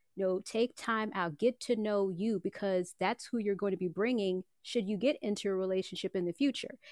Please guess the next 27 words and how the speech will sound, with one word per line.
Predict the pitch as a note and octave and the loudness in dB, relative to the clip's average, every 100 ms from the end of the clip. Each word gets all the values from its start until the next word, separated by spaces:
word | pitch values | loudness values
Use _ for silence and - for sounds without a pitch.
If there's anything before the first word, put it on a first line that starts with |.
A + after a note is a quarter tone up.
| - | 0
And | G3 | 2
if | F#3 | 4
you | A#3+ | 4
don't | C#4+ | 4
know | A#3+ | 6
what | G#3 G3 | 4 6
you're | F#3+ | 4
bringing | G3 G#3+ G3+ | 6 4 2
to | G#3 | 0
the | F3 | -2
table, | - C#4 A3+ F3+ F#3 _ _ - | 4 4 4 2 0 _ _ -2
then | G#3 | 0
why | G#3+ A3+ | 4 2
should | A#3+ | 2
this | A#3 | -4
person | - A#3+ A#3 G#3+ | -2 0 0 0
be | G#3+ C#4 | 2 2
with | A3+ | 2
you | G#3 | 0
and | - F#3 | 0 2
you | |
don't | G#3+ | 6
even | G3+ | 12
know | G3 | 12
who | F#3 | 12
you | G3 F3+ F#3+ | 12 12 12
are? | F3 | 12